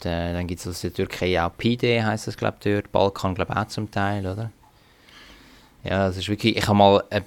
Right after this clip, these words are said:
Pita, ganz, ganz, ganz eine feine, gefüllte Pita gehabt beim Street Food Festival.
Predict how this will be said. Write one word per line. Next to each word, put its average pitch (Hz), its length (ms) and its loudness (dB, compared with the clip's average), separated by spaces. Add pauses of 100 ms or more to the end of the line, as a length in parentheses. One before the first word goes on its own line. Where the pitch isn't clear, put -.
(120)
Pita, 104 340 6
ganz, 113 380 2
ganz, 113 220 0
ganz 113 260 2
eine 107 60 -2
feine, 107 400 4
gefüllte 110 460 -2
Pita 110 400 0
gehabt 98 600 4 (760)
beim 90 520 0 (600)
Street 160 400 2
Food 160 240 2
Festival. 76 760 -2